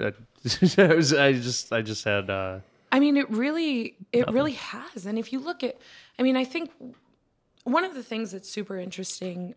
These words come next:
Speaker 2: is how social media has decided to grapple with this, with this extremism and, and with these accounts that pr-, that spread these messages. Because, look, you know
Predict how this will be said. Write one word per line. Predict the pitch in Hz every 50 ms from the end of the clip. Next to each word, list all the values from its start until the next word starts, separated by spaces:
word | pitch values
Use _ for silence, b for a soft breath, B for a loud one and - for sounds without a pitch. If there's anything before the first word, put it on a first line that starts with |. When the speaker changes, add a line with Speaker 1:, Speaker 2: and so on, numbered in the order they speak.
| _ -
Speaker 2:
is | 196 190 185
how | - - - - 202 196 202 208
social | 190 - - 196 190 185 - 190 190
media | 180 180 185 170 185 185 180 175 175 175 - - _ _ _ _
has | - 208 190 185 -
decided | - 202 - - 180 180 180 180 185 -
to | - 196
grapple | 180 - 185 170 156 175 - - - - - 196 - -
with | 226 208 - -
this, | 196 190 - - - - -
with | 202 196 190 -
this | 185 175 - -
extremism | 180 - - - - - 185 180 175 180 175 165 - 175 170 165 165 165 165 165 - b b b b b b b b
and, | 208 196 190 190 185 185
and | - - 190 185 190 185
with | 185 185
these | - 196 190 180
accounts | 190 190 - - - 190 190 190 190 190 - -
that | - 190 185 -
pr-, | - - - -
that | 190 185 - 180 185 196 196 196 - - 208
spread | - - - - - 185 196 233 285 247 196 -
these | - - - - -
messages. | 202 202 208 - - - - - - - -
Because, | - - 202 - 220 220 - B B B B B B B
look, | 233 220 - - - - - b b b b b b b b
you | 202 196
know | 190 180 175 180